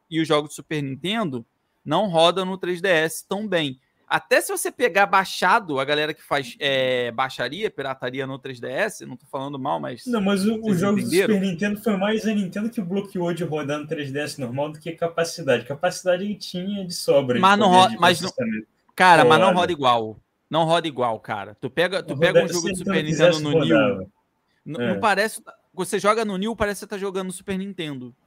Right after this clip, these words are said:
Speaker 1: É um emulador
Speaker 2: É.
Speaker 1: muito bom. É, deve ser um emulador parecido com o que eles usaram no Super Nintendo Classic Mini.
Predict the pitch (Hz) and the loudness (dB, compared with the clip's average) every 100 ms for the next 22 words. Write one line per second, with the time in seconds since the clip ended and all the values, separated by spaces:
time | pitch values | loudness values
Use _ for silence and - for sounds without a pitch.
0 | _ _ 135 165 170 - 202 185 208 - | _ _ -6 -4 -2 0 0 -4 -8 -12
1 | 175 175 175 131 135 131 175 233 226 214 | -4 -4 -4 -6 -10 -4 -4 -2 -6 -6
2 | 196 185 185 185 180 208 214 208 202 190 | -4 -2 -2 -4 -6 -8 -12 -10 -10 -8
3 | 180 175 170 175 - 175 165 165 165 - | -4 -4 -4 -10 -10 -8 -8 -10 -10 -8
4 | 151 - 165 143 131 120 | -8 -8 -12 -8 -6 -8